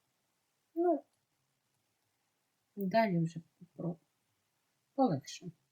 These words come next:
Так, з іксом в одну сторону, без ікса в іншу. Зліва у нас три х, а вісім х переносимо з протилежним знаком, тобто з мінусом.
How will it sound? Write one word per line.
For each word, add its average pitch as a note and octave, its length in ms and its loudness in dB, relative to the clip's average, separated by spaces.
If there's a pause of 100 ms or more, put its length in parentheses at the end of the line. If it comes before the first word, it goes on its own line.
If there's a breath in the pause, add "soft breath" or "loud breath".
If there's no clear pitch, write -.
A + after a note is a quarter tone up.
(480 loud breath)
Так, E3+ 200 4
з E3+ 80 -2
іксом G#3+ 320 0
в - 20 -2
одну A3+ 200 4
сторону, F#3+ 360 2
без F3 180 0
ікса - 260 0
в - 100 -6
іншу. E3 380 0 (120)
Зліва F#3+ 680 0
у F#3 60 0
нас F#3 200 0
три F#3 260 -4 (260)
х, - 200 -16 (680 loud breath)
а F3+ 180 4
вісім A#3+ 460 4
х - 120 -8
переносимо F#3+ 600 0
з F3+ 80 -8
протилежним E3+ 640 0
знаком, B3+ 420 -2
тобто - 360 -8
з - 100 -12
мінусом. E3 560 0